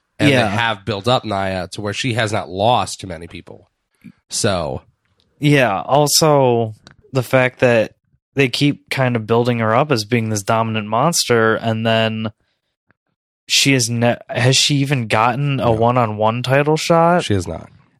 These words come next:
Speaker 2: And then
Speaker 1: Not to my knowledge.
Speaker 2: and then she knows that Asuka's coming.
Speaker 1: Which,
Speaker 2: So
Speaker 1: there you go. Like, they could build that up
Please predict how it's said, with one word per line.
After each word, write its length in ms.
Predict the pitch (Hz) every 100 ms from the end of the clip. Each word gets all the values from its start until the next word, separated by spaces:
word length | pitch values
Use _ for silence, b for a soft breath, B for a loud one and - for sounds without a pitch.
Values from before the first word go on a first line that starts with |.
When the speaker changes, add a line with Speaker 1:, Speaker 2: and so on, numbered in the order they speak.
| _
Speaker 2:
And 280 | - 135 127
then 420 | 131 127 123 117
Speaker 1:
Not 180 | 113 123
to 60 | 113
my 120 | 110
knowledge. 420 | 101 95 90 95 - _ _ _ _ _
Speaker 2:
and 220 | - 131 127
then 560 | 127 123 123 120 117 95
she 240 | - 135
knows 420 | 127 123 123 127 - -
that 200 | 131 117
Asuka's 600 | 120 151 160 - 117 -
coming. 640 | 120 107 107 110 135 151 B B B -
Speaker 1:
Which, 160 | 95
Speaker 2:
So 340 | 92 123 117 113
Speaker 1:
there 180 | 110
you 60 | 110
go. 320 | 101 87 85 90 _ _ _ _ _ _ b b b b
Like, 180 | 139 151
they 140 | 160
could 200 | 175 175 117
build 220 | 170 139
that 200 | 139 156
up 140 | 139